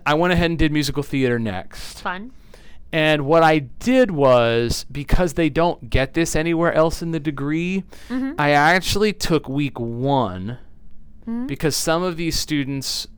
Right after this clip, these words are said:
Speaker 1: are non-domestic students who weren't
Speaker 2: Sure,
Speaker 1: really that
Speaker 2: sure,
Speaker 1: fam-,
Speaker 2: sure.
Speaker 1: necessarily that familiar with American music. Well, one of them was, but not necessarily w-, that familiar with musical theater.
Speaker 2: Yeah.
Speaker 1: And, um, and we did, uh,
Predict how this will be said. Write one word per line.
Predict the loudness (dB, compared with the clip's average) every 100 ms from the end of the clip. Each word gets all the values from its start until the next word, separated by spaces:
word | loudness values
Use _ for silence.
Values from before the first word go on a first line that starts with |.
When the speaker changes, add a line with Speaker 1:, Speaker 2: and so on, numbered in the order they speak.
| -14 -6
Speaker 1:
are | -4 -2 -2
non-domestic | -2 -2 -2 -4 -6 -8 -8 -10
students | -8 -8 -8 -10 -12 -14 -16 -18 -20 -12
who | -4 -4 -4
weren't | -6 -4 -2
Speaker 2:
Sure, |
Speaker 1:
really | -2 0
that | 0 0
Speaker 2:
sure, | -2
Speaker 1:
fam-, | -4 -4
Speaker 2:
sure. | -4
Speaker 1:
necessarily | -6 -6 -6 -8 -8 -6 -6 -4
that | -4 -4
familiar | -6 -6 -6 -8
with | -10
American | -10 -8 -8 -8
music. | -10 -10
Well, | -6 -4
one | -4
of | -6
them | -8
was, | -8 -10
but | -6 -8 -8 -14 -14 -14 -14 -14
not | -8 -6
necessarily | -4 -6 -2 0 0
w-, | -4 -8 -6
that | -4 -4
familiar | -4 -4 -2
with | -4
musical | -6 -8
theater. | -6 -4 -6 -8 -6
Speaker 2:
Yeah. | -4 -4 -10 -20 -6
Speaker 1:
And, | 0 2 4 4 2 0 -4 -6
um, | -2 0 0 0 -4 -10 -16 -20 -20 -10 -4
and | -2
we | 0 0
did, | 4 6 8 6 4 -8 -18 -6
uh, | 2 4 4